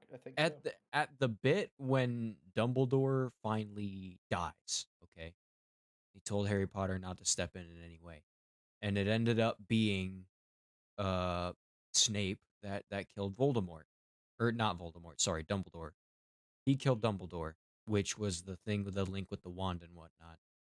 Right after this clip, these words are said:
Speaker 2: When I first watched that, like, Dum-, like,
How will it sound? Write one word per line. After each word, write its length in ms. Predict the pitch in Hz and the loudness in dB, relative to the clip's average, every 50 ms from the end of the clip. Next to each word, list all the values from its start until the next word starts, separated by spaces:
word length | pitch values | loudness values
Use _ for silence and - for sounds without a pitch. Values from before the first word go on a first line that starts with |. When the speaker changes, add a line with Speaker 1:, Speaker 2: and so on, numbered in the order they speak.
| _ _ _ _ _ - | _ _ _ _ _ -6
Speaker 2:
When 200 | 104 107 113 123 | 0 2 2 4
I 240 | 110 107 127 143 160 | 4 4 2 2 0
first 400 | - - - 139 139 139 - - | -2 -2 0 0 0 0 -2 -4
watched 360 | 95 98 101 110 - - - | -4 -2 -2 -2 -4 -4 -6
that, 240 | 147 151 156 156 - _ _ _ _ _ _ _ _ _ _ _ _ - | -4 -2 -2 -4 -6 _ _ _ _ _ _ _ _ _ _ _ _ -2
like, 160 | 123 120 117 - - 110 - | 0 0 0 -2 -6 -6 0
Dum-, 260 | - 120 127 143 139 _ - | 0 2 2 0 -4 _ -2
like, 240 | - 123 120 113 - | 2 2 2 2 0